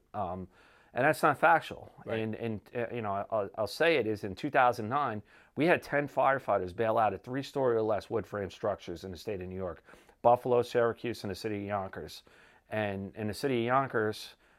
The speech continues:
Speaker 1: and, and for those that don't know it, Yonkers butts right up against the Bronx.
Speaker 2: Right.
Speaker 1: And they didn't get it. You know, they didn't get how important these systems are. And firefighter Patrick Joyce of Rescue One in Yonkers Fire Department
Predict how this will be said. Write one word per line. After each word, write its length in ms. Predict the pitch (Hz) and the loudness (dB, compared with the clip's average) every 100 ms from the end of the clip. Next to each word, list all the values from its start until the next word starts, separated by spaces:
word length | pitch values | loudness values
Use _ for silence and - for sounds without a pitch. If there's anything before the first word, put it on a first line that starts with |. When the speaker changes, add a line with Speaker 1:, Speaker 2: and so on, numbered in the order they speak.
| - | -12
Speaker 1:
and, 220 | 92 95 | -10 -8
and 280 | 107 101 92 | -8 -8 -8
for 120 | - 117 | 0 6
those 240 | 135 123 | 8 6
that 120 | 113 | 4
don't 200 | 131 107 | 4 4
know 240 | 117 151 131 | 6 6 6
it, 120 | 107 | 4
Yonkers 400 | 117 120 127 101 | 0 0 -2 -2
butts 300 | 127 110 - | 0 0 2
right 160 | 120 | 2
up 120 | 117 113 | 4 0
against 320 | 107 101 - | -4 -4 -6
the 60 | |
Bronx. 520 | 98 113 92 - - - | -2 0 -2 -4 -14 -12
Speaker 2:
Right. 180 | 95 92 _ _ | -12 -14 _ _
Speaker 1:
And 680 | 110 107 107 107 101 98 - - - - - | -2 0 0 -2 -6 -8 -10 -18 -20 -20 -10
they 200 | 98 127 | 4 4
didn't 200 | 139 113 | 4 2
get 220 | 120 110 | 2 2
it. 140 | - - - | 0 -8 -12
You 100 | 107 | -6
know, 180 | 98 98 | -4 -2
they 100 | 113 | 0
didn't 200 | 123 113 | 0 2
get 200 | 120 - | 0 4
how 240 | 120 113 | 2 2
important 640 | 110 - 117 104 110 104 - - _ _ _ - | 0 2 2 2 -4 -8 -12 -20 _ _ _ -4
these 180 | 113 - | -4 -2
systems 460 | 120 - 110 101 | -4 -4 -6 2
are. 460 | 117 104 95 92 - | 4 6 4 -2 -10
And 420 | 101 92 95 95 - - - | -10 -8 -8 -10 -12 -20 -2
firefighter 400 | 113 110 113 107 | 0 2 -2 -2
Patrick 380 | 113 107 117 101 | -2 -4 -6 -4
Joyce 360 | 120 113 104 | -2 -2 -2
of 100 | 98 | -4
Rescue 300 | 104 104 110 | -4 -4 -6
One 260 | 107 123 117 | 0 0 0
in 60 | 107 | -2
Yonkers 360 | 113 110 101 | -4 -6 -10
Fire 220 | - 127 | 2 2
Department 400 | 127 110 101 110 | 4 2 -2 -2